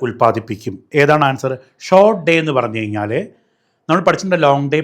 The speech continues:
പ്ലാന്റ്സും ഷോർട്ട് ഡേ പ്ലാന്റ്സും. ഷോർട്ട് ഡേ എന്ന് പറയുമ്പോഴത്തേക്ക് ചെറിയ ദിവസം മതി, നൈറ്റ് വലുതായിരിക്കണം. എന്നാലേ കൃത്യമായിട്ട് പൂക്കൾ പൂക്കാൻ പറ്റുള്ളൂ. നമുക്കെല്ലാവർക്കും അറിയാം, ആ, ഫോട്ടോ പീരിയോഡിസം പറഞ്ഞു കഴിഞ്ഞാൽ, ആ, പ്രകാശത്തിൻ്റെയും ഇരുണ്ട ഘട്ടത്തിൻ്റെയും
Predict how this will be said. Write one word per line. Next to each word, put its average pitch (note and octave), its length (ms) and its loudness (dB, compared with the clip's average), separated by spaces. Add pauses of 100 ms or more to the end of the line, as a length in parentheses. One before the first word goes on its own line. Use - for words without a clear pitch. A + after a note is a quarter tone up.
പ്ലാന്റ്സും C3+ 460 -4
ഷോർട്ട് A2 280 -2
ഡേ A2+ 40 -4 (100)
പ്ലാന്റ്സും. G#2 380 -12 (200)
ഷോർട്ട് D#3+ 320 0
ഡേ F3 100 4
എന്ന് F3+ 140 0
പറയുമ്പോഴത്തേക്ക് C3+ 580 0 (720)
ചെറിയ G#3 380 4
ദിവസം D3 340 0
മതി, A#2 180 -6 (480)
നൈറ്റ് C#3 420 0
വലുതായിരിക്കണം. G#2 680 -6 (440)
എന്നാലേ E3 260 -2
കൃത്യമായിട്ട് D3+ 500 -4
പൂക്കൾ C#3+ 320 -4
പൂക്കാൻ A2+ 280 -6
പറ്റുള്ളൂ. G2+ 280 -12 (400)
നമുക്കെല്ലാവർക്കും F3+ 480 0
അറിയാം, F3+ 180 0 (640)
ആ, D3+ 40 2 (220)
ഫോട്ടോ E3 360 2
പീരിയോഡിസം D3 440 -4
പറഞ്ഞു A#2+ 160 -6
കഴിഞ്ഞാൽ, A2+ 220 -4 (200)
ആ, B2 40 -14 (720)
പ്രകാശത്തിൻ്റെയും F3 960 0 (220)
ഇരുണ്ട D#3 220 -2 (100)
ഘട്ടത്തിൻ്റെയും C#3+ 520 -4